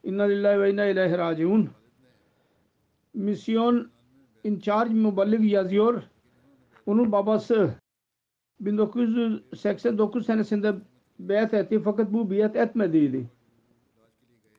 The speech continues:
Sonra on dokuz yaşında ayağı hastalandı. Vagadugu gitti, e, ilaç için, tedavi için çok dua etti. "Ya Rabbi bana doğru yol göster. Eğer Ahmediye doğru ise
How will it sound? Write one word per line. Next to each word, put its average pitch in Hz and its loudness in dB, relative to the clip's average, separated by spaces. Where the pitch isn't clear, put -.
Sonra 214 -6
on 226 -2
dokuz 226 -2
yaşında 208 -2
ayağı 202 0
hastalandı. 196 -2
Vagadugu 214 0
gitti, 208 -6
e, 220 -2
ilaç 202 -2
için, 208 -6
tedavi 196 -2
için 214 -2
çok 247 -2
dua 190 2
etti. 185 -2
"Ya 202 0
Rabbi 220 0
bana 220 0
doğru 220 4
yol 214 4
göster. 190 0
Eğer 190 0
Ahmediye 208 0
doğru 208 4
ise 196 0